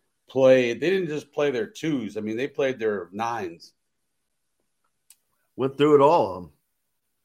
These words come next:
Speaker 1: They
Speaker 2: played it
Speaker 1: did.
Speaker 2: all.
Speaker 1: I mean, they, they, they played guys who have no chance to make this <laughs> roster. So there's not much you can read, you can take away from it.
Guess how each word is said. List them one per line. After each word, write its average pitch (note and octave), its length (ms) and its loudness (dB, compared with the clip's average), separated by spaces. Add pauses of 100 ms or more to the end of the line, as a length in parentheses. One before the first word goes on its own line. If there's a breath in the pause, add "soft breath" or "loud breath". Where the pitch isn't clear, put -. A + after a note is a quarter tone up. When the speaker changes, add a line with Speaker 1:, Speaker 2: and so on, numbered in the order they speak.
(360)
Speaker 1:
They C#3 160 0
Speaker 2:
played C3+ 160 2
it E3 80 8
Speaker 1:
did. F3 100 8
Speaker 2:
all. C#3 140 4
Speaker 1:
I B2+ 80 2
mean, C#3 140 -4
they, C#3 100 -2
they, D3 300 0
they C#3 300 0
played B2+ 580 0
guys A#2 420 0
who G#2+ 260 -6 (380 soft breath)
have A#2 180 -2
no C3 240 2
chance C3 420 -4
to B2+ 80 -4
make A2+ 260 -4
this A2 200 -10
<laughs> - 0 -
roster. A#2+ 520 -6
So A2+ 380 -2 (440 soft breath)
there's E3+ 180 2
not F#3+ 220 4
much F3 240 0
you E3 60 -8
can D3+ 180 0
read, D3 460 -4
you C#3+ 160 -8
can C3 160 -4
take D3 260 0
away C3 400 0
from C#3+ 280 -2
it. C3+ 160 -6